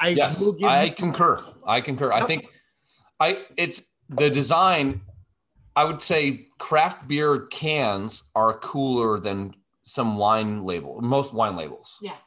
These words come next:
Speaker 3: I agree.
Speaker 2: But people buy wine labels ba-, or buy wine based on the wine label most of the time, right?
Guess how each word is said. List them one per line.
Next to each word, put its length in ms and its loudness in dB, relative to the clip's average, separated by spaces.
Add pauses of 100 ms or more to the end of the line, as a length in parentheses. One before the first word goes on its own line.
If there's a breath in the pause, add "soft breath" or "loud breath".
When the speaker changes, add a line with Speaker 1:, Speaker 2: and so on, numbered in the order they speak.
(180)
Speaker 3:
I 60 -18
agree. 120 -18
Speaker 2:
But 140 0
people 220 2
buy 220 4
wine 280 2
labels 320 -4
ba-, 240 -4
or 60 0
buy 260 2
wine 240 0
based 180 -6
on 60 -10
the 40 -10
wine 160 -6
label 320 -14
most 300 -14
of 60 -16
the 60 -10
time, 60 -12
right? 160 -12